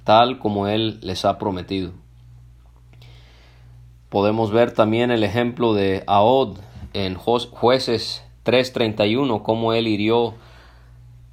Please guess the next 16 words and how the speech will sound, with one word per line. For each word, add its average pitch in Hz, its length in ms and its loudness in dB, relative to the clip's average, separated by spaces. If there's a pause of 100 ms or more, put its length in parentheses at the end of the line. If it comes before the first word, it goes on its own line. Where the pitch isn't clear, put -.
(160)
él 120 200 2
solo 131 440 4
a 101 120 0
tres, 104 360 0
a 101 120 2
seiscientos 117 840 0
filisteos. 104 840 -4 (2000)
En 107 480 -2
Jueces 139 540 0
quince, 139 640 0
versículo 113 640 -2
quince, 139 560 -2 (1300)
encontramos 120 720 0
ahí 120 200 2
a 127 100 4
Sansón 113 800 -2